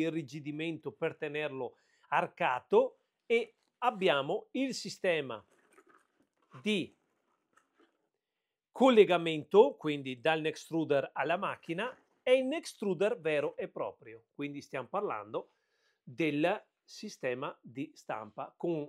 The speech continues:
eh, completo con il suo estrusore, con il, eh, la sua ruota godronata all'interno. Adesso, eh, determinate cose tecniche, ragazzi, non chiedetemele perché non le conosco.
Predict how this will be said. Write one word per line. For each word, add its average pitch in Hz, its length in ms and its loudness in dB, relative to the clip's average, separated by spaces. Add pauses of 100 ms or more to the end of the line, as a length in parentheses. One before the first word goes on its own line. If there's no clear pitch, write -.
eh, 123 360 -8
completo 160 640 -2
con 147 160 -10
il 135 80 -10
suo 135 260 -6
estrusore, 208 760 -2 (400)
con 185 240 4
il, 160 280 -4
eh, 139 440 -2
la 123 420 -6
sua 196 240 2
ruota 175 380 0
godronata 151 600 -4
all'interno. 151 500 -4
Adesso, 143 420 -6
eh, 127 320 -2
determinate 180 680 -2
cose 180 260 -6
tecniche, 175 420 -6
ragazzi, 139 340 -6
non 143 300 -4
chiedetemele 147 640 -6
perché 127 360 -12 (220)
non 160 200 -4
le 143 120 -2
conosco. 170 580 -4